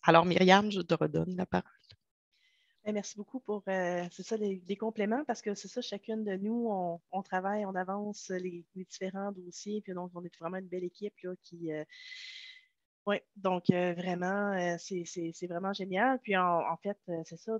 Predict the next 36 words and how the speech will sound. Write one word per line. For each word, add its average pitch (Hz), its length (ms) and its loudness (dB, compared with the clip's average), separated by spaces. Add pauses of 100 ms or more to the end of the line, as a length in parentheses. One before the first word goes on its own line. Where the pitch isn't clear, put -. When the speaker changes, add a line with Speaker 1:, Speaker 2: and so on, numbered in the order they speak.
(100)
Speaker 2:
tout 196 140 -6
le, 180 140 2
l'apport 196 320 0
de 190 80 -8
chacun, 202 560 -6
chacun, 214 320 -6
chacune 214 360 -8
d'entre 190 300 -10 (140)
vous, 233 300 -4
euh, 165 180 0 (100)
pour, 175 180 -2 (140)
dans 160 80 -6
le 160 140 -14
fond, 208 280 -6 (140)
à, 160 220 -4 (520)
à 175 80 -16
l'accomplissement 196 800 -4
de 180 140 -6
l'objectif, 180 500 -8 (140)
euh, 165 160 -2
de 175 60 -4
la 170 140 -6
fabrique. 175 440 -8 (160)
Euh, 165 160 -8 (600)
euh, 156 160 -4
dans 156 100 -2
le 151 60 -8
fond, 208 240 -6
c'est - 260 -8
diffuser, 190 580 -6
euh, 170 120 -4
parlez, 185 260 -4
euh, 170 140 4 (320)
parlez-en 180 360 0
autour 220 220 -4
de 170 160 -4